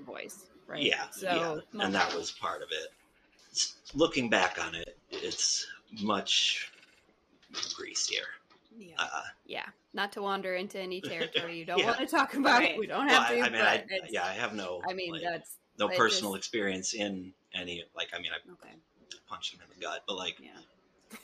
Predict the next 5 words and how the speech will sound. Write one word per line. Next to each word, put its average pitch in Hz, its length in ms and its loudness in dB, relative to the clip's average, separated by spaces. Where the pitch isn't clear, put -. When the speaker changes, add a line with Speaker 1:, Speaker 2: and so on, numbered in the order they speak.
Speaker 2:
nothing 107 360 4
beyond 95 420 4
that. 80 520 -8
Speaker 1:
<laughs> - 40 -20
Yeah. 156 380 -8